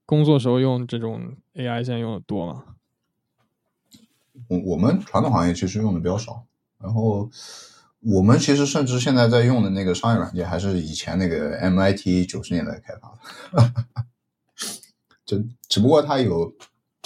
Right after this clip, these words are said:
Speaker 2: 就是后面更新迭代之后，它有就并行计算这些东西给，给加进来了。然后它其实它那个数学原理，传统行业的，传-，我觉得我自己区分传统行业和这个科技行业的，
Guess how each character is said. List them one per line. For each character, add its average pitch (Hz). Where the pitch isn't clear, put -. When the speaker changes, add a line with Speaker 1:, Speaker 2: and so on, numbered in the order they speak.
Speaker 2:
就 120
是 120
后 131
面 101
更 110
新 117
迭 90
代 101
之 90
后， 90
它 92
有 -
就 95
并 120
行 90
计 98
算 98
这 80
些 78
东 -
西 -
给， -
给 -
加 -
进 -
来 -
了。 -
然 87
后 107
它 143
其 131
实 139
它 147
那 156
个 123
数 120
学 87
原 82
理， 104
传 -
统 113
行 87
业 90
的， 85
传-， 110
我 123
觉 120
得 -
我 95
自 226
己 104
区 104
分 131
传 117
统 113
行 90
业 92
和 87
这 101
个 90
科 -
技 117
行 -
业 82
的， 82